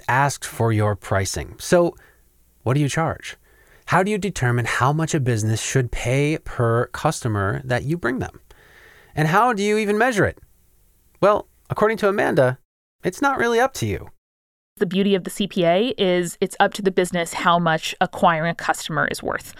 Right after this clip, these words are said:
Speaker 2: And that might sound weird to be like, "You s-, you set the price, sponsor," but it's true for them. Like, they know how much money they want to spend on client acquisition. And so for some sponsors, we just do a, a fifty fifty profit split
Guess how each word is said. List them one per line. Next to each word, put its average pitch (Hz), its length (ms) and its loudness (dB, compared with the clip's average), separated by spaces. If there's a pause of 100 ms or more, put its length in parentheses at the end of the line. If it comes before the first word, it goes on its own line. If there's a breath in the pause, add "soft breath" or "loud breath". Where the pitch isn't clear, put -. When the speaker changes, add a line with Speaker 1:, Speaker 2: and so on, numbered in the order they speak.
(280 loud breath)
Speaker 2:
And 165 380 0 (200 loud breath)
that 190 160 4
might 190 140 0
sound 180 220 2
weird 180 220 2
to - 80 -2
be 180 80 4
like, 165 120 0
"You 180 260 2
s-, - 140 -4
you 190 400 2 (200)
set - 160 0
the 180 60 -8
price, 160 220 4
sponsor," 226 480 2 (280 loud breath)
but 180 320 4
it's 190 200 -2
true 247 160 2
for 202 120 -4
them. - 160 -2
Like, 160 100 -2
they 208 140 4
know 196 280 4
how 180 140 0
much 170 160 -2
money 170 160 0
they 160 100 2
want 165 260 2
to 170 40 -6
spend 143 260 0
on 143 100 0
client 143 440 -2
acquisition. - 560 -4 (280 loud breath)
And 185 140 2
so 165 520 4
for 180 160 2
some 208 240 2
sponsors, 202 440 2
we 190 100 0
just - 200 -4
do 196 160 4
a, 170 180 2
a - 80 2
fifty 196 320 2
fifty 180 280 -2
profit - 440 2
split - 300 0